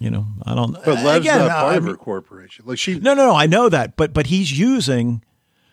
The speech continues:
Speaker 2: Right.
Speaker 1: the stub division
Speaker 2: Right, right, right.
Speaker 1: to get back to thirty,
Speaker 2: Well, and
Speaker 1: twenty thirty-two.
Speaker 2: that's, that's funny 'cause Daniel starts to say, like, he says there's a couple families, like, so I thought, I thought that was peculiar, right? That he says, like,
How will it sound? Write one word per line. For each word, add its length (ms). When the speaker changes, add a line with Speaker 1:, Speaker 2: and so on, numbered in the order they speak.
Speaker 2:
Right. 480
Speaker 1:
the 140
stub 480
division 540
Speaker 2:
Right, 280
right, 220
right. 280
Speaker 1:
to 100
get 240
back 240
to 80
thirty, 320
Speaker 2:
Well, 140
and 160
Speaker 1:
twenty 20
thirty-two. 280
Speaker 2:
that's, 100
that's 160
funny 180
'cause 200
Daniel 440
starts 460
to 60
say, 300
like, 240
he 120
says 460
there's 460
a 40
couple 400
families, 960
like, 260
so 360
I 80
thought, 220
I 140
thought 180
that 40
was 120
peculiar, 600
right? 280
That 140
he 100
says, 420
like, 240